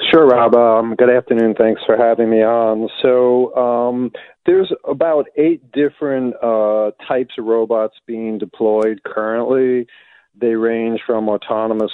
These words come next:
floor scrubbers to what we call shelf audit robots that scan for price consistency, misplaced items, uh, out of stocks, et cetera. Uh, as well as in the back of the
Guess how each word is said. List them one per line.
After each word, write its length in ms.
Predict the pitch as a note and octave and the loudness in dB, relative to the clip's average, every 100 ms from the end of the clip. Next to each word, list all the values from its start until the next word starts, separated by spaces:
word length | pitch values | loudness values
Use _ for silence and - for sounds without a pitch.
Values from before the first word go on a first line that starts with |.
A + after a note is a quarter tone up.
| - | -2
floor 360 | A2+ A2 A2 G#2+ | 0 2 0 -2
scrubbers 680 | - A2 A2 A2 G#2+ A2 G#2+ - - | -4 -2 0 0 -2 -4 -6 -12 -8
to 420 | G2+ G2+ G2+ F2+ - - - | -6 -4 -6 -8 -12 -20 -4
what 140 | A2 | -2
we 80 | F#2 | -2
call 300 | G#2 G#2+ F#2+ - - | -2 -2 -2 -2 -2
shelf 220 | G#2+ - | -2 0
audit 300 | A2+ A2 G#2+ | 0 0 0
robots 540 | A2 G#2+ G#2 G#2+ A2 _ - | 0 -2 0 -2 -2 _ -8
that 180 | G2+ F#2+ - | -8 -8 -16
scan 540 | - A2 G2+ G#2 G#2 G#2 | -12 -8 -4 -2 -4 -4
for 180 | G#2+ G2 | -2 -2
price 360 | F#2+ - A2+ A2+ - | -2 -2 -2 -2 -4
consistency, 1000 | A#2 G#2 A#2+ - A#2 G2+ - A2+ A2 G#2+ - - - - | -8 -4 -4 -4 -8 -8 -4 0 0 -2 -6 -20 -20 -4
misplaced 720 | A2+ - - G#2+ G2+ G#2 G#2+ | -4 -4 -4 -2 -2 -2 -4
items, 800 | G#2 G#2 G#2 G#2 G#2 G#2 G#2 G2+ - - _ _ | -2 0 0 -2 -4 -6 -10 -12 -16 -20 _ _
uh, 300 | G2 G2+ F#2+ - | -4 0 0 -2
out 220 | G2+ G#2 | -4 -2
of 80 | A2 | -4
stocks, 420 | - G#2+ G#2+ - - | -4 -2 -2 -6 -10
et 100 | G2+ - | -14 -8
cetera. 480 | A2 G#2 G#2 G#2+ G#2+ - - - - _ _ _ - | -2 0 0 0 -2 -4 -20 -20 -20 _ _ _ -6
Uh, 300 | A2+ G#2+ G#2+ A#2+ | -2 0 0 0
as 160 | A#2+ - | -2 0
well 200 | C#3+ C3+ | 0 0
as 100 | B2 | -2
in 100 | B2+ | -4
the 60 | A2 | -4
back 480 | F#2+ G2+ A#2+ A#2+ | -2 -2 -2 -2
of 100 | C3 | -6
the 100 | A2+ | -6